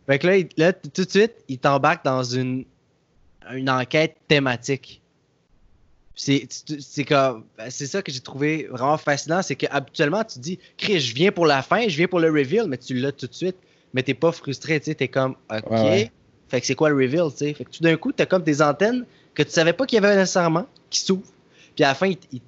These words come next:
Speaker 1: punch avec une thématique, il, il te punch avec un, comme un, un,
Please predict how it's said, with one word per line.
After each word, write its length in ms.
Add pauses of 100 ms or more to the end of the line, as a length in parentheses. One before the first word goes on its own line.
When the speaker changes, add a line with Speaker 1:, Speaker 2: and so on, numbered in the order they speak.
(140)
Speaker 1:
punch 280
avec 240
une 120
thématique, 640
il, 80 (340)
il 80
te 60 (100)
punch 300
avec 260
un, 260 (640)
comme 200
un, 240
un, 300